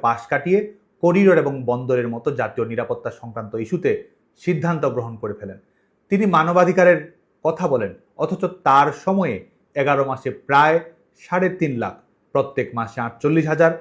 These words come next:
প্রত্যেক দিন পনেরোশো ষাট জন রাজনৈতিক কর্মীকে কারাবন্দী করা হয়েছে। সংখ্যালঘু নির্যাতনের ঘটনা ঘটেছে তিন হাজারের অধিক। আইন এবং সালিশ কেন্দ্রের রিপোর্ট অনুযায়ী প্রকাশিত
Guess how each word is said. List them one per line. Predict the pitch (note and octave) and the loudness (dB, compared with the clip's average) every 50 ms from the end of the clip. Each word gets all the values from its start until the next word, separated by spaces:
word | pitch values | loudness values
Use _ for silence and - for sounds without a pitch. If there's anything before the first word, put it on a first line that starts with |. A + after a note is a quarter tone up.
| - _ _ _ _ - | -10 _ _ _ _ 2
প্রত্যেক | F3+ F3 F3+ - G3 F3+ E3+ | 2 2 4 2 0 0 2
দিন | E3+ F#3+ F#3 F#3 F#3 | 0 -2 -4 -2 -2
পনেরোশো | F3 E3 E3 E3 D#3 - - D#3 | -2 -2 0 -4 -6 -8 -10 -14
ষাট | - - D#3+ D#3 D#3 D3+ D3+ | -10 -4 -2 -2 -2 2 0
জন | E3 D#3+ C#3+ | 0 0 2
রাজনৈতিক | C#3 B2+ B2 A2+ B2 C3+ B2+ - C3 B2+ - | 0 -2 -2 -2 -4 -10 -8 -8 -8 -6 -4
কর্মীকে | B2+ A#2+ A#2 A#2+ A2 - A2 G#2+ G#2 - - _ _ _ _ _ | -6 -6 -6 -8 -8 -6 -6 -6 -6 -10 -18 _ _ _ _ _
কারাবন্দী | B2+ A#2+ B2 B2 A#2 C3 C3 C#3 C3 C3 | -2 0 0 0 0 -2 -4 -4 -6 -6
করা | - B2 A2+ G#2+ G2 | -4 -2 -2 -2 -4
হয়েছে। | F#2 G#2+ G#2 G2+ - - - - _ _ _ _ _ _ - | -4 -6 -8 -8 -10 -16 -20 -20 _ _ _ _ _ _ -8
সংখ্যালঘু | - F3+ F3+ E3+ F3 F3+ F3 F3 E3 E3+ | -6 -6 -4 -2 0 0 2 2 2 2
নির্যাতনের | D3+ C#3+ C3+ B2 D3+ C#3+ C#3+ - - C#3 C3 B2+ G#2 - _ _ _ - | 0 -2 -2 0 0 0 0 -2 -4 -4 -4 -6 -6 -8 _ _ _ -8
ঘটনা | - B2 B2 B2+ B2 A#2 A2 | -6 -4 -4 -4 -4 -6 -6
ঘটেছে | A2+ B2 A#2+ C#3+ C#3+ - F#3+ G3 F#3+ - _ _ _ _ _ _ - | -6 -6 -6 -6 -4 -4 -6 -6 -6 -12 _ _ _ _ _ _ -4
তিন | E3+ F#3 F3+ D3+ | -2 -2 -2 -2
হাজারের | A#2+ C3+ C3+ A#2+ B2 A2+ A#2 A2+ A2+ - - - | -4 -6 -4 -2 -2 -2 -2 -2 -4 -6 -6 -6
অধিক। | A2 B2 - D#3+ B2+ - - - _ _ _ _ _ _ - | -6 -4 -2 -4 -4 -4 -8 -16 _ _ _ _ _ _ -2
আইন | A#2+ E3+ F#3+ F#3+ F#3 | 0 2 2 2 4
এবং | F3+ F3+ E3+ D#3 | 2 2 0 -2
সালিশ | - E3 D#3 D#3 D3 D3+ | -2 -2 -2 -2 -2 -4
কেন্দ্রের | - D#3 C#3 C#3 C#3+ C#3 B2+ A2+ G#2+ | -4 -4 0 2 2 0 0 -2 -6
রিপোর্ট | A2+ B2+ - G3 F#3+ E3 | -8 0 2 4 4 4
অনুযায়ী | D#3+ D#3 D#3 C#3 C3+ A#2 G2+ - - _ _ _ _ _ - | 2 -2 0 0 0 -2 -2 -4 -10 _ _ _ _ _ -2
প্রকাশিত | C3+ C3 - E3+ E3 - F#3 E3+ F3 | 0 4 4 2 2 2 -2 -2 2